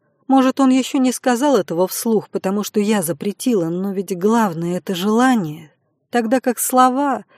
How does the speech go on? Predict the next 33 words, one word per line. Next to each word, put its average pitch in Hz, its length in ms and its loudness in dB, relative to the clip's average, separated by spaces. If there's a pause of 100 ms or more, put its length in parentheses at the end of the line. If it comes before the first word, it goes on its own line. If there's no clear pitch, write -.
(440)
все - 320 0
они 165 220 -2
написаны 175 600 -4
у 160 80 -2
него 180 260 -2
на 196 220 -4
лбу. 156 380 -12 (640)
И 254 100 2
мне 254 220 6
будет 240 320 -2
стыдно 180 480 -2
понимать, 202 500 0
что - 220 -6
он 185 180 0
для 180 140 0
меня 196 260 0
даже 190 300 -2
себя 233 380 0
не 185 120 -2
пожалел, 175 600 -4 (600)
а 185 100 2
я 202 180 2
только 190 340 0
и 190 60 4
могу 180 300 0
что 175 200 -4
впустую 180 640 0
рассуждать 180 760 -4
и 175 60 -8
дарить 170 400 -2
ему 165 140 -2
несбыточные 170 840 -4
надежды». 165 720 -8